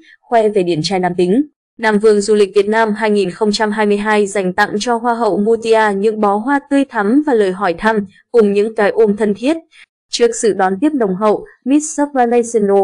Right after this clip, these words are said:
hai nghìn không trăm mười ba gửi lời chào đến người hâm mộ cùng nụ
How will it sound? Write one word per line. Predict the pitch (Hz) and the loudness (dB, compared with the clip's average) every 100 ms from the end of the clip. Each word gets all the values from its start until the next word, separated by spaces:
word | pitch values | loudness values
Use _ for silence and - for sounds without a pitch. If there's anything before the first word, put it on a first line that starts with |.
| 185 | 0
hai | 233 240 | -2 0
nghìn | 226 180 | 0 0
không | 175 220 | -2 -2
trăm | 208 220 | 0 0
mười | 202 | 0
ba | 180 202 196 | 2 0 0
gửi | 208 185 | 0 2
lời | 185 180 | 2 0
chào | 208 185 180 | 0 -2 0
đến | 175 180 220 | 0 0 0
người | 262 196 | 0 0
hâm | 208 208 | 0 2
mộ | 208 - - | 2 0 0
cùng | 202 | 2
nụ | 190 | 4